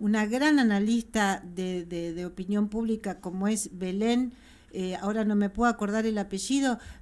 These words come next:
pero que fue secretaria de, de, de medios en un momento en esta Secretaría de Comunicación tan trajinada que tiene Javier Milei, que, eh, que sabían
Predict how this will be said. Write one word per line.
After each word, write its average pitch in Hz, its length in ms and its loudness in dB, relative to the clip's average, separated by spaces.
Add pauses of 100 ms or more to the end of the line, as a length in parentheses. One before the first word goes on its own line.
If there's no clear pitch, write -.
(100)
pero 202 420 2 (200)
que 226 100 4
fue 302 200 4
secretaria 233 680 4
de, 190 440 2
de, 175 840 -4
de 196 220 0
medios 247 540 4
en 190 140 0
un 214 120 4
momento 214 580 4
en 190 120 0
esta 196 520 -2 (280)
Secretaría 202 680 4
de 226 120 4
Comunicación 233 840 2
tan 233 260 4
trajinada 226 720 0
que 196 100 -2
tiene 220 320 0
Javier 220 340 -2
Milei, 240 420 0 (580)
que, 240 460 4
eh, 214 340 4
que 226 140 4
sabían 233 880 4